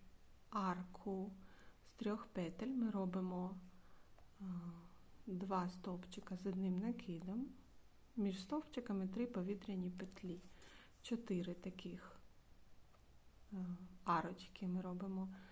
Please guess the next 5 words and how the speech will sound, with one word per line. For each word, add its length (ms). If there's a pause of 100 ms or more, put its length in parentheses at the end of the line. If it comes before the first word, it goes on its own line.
(480)
зі 80
стовпчиками. 580
В 60
п'яту 420
арочку 720